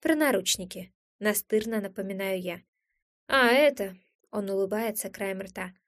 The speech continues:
«ужасно скучная история на самом деле. Одна моя знакомая через две недели замуж выходит. Мы планируем похищение невесты.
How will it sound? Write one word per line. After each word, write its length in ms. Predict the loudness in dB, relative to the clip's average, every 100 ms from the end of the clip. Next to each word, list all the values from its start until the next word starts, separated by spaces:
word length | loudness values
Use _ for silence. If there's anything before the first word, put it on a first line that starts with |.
| _ _
«ужасно 460 | 2 4 4 4 0
скучная 520 | 0 0 0 2 2
история 420 | 2 2 4 4
на 100 | 0
самом 360 | -2 -4 -4 -4
деле. 300 | -2 -2 -2 -12 _ _ _
Одна 320 | 2 4 4 4
моя 260 | 6 4
знакомая 600 | 4 2 4 2 4 2
через 320 | 4 2 2
две 180 | 4 2
недели 380 | 4 2 4 4
замуж 400 | 4 2 0 -4
выходит. 520 | -4 0 0 0 -6 _ _ _ _
Мы 140 | 0 4
планируем 580 | 6 6 6 6 4
похищение 640 | 0 -2 0 2 2 0 -2
невесты. 600 | -2 0 -2 -2 -8